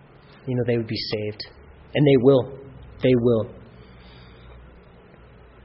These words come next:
And then it says, it mentions Assyria and Egypt, and what that means is that the, those nations that have been a pain in the back of God's people for so long, they're gonna be nothing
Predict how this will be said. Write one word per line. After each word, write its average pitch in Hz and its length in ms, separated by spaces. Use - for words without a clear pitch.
And 180 120
then 185 120
it 160 160
says, 165 200
it 151 100
mentions 156 380
Assyria 165 520
and 139 80
Egypt, 156 420
and 139 200
what 143 140
that 156 140
means 165 260
is 131 120
that 139 160
the, 151 80
those 170 200
nations 165 340
that 147 100
have 147 80
been 156 120
a 151 80
pain 170 280
in 160 100
the 139 140
back 180 320
of 160 120
God's 180 380
people 180 280
for 165 120
so 180 60
long, 170 320
they're 165 140
gonna 160 200
be 143 120
nothing 135 500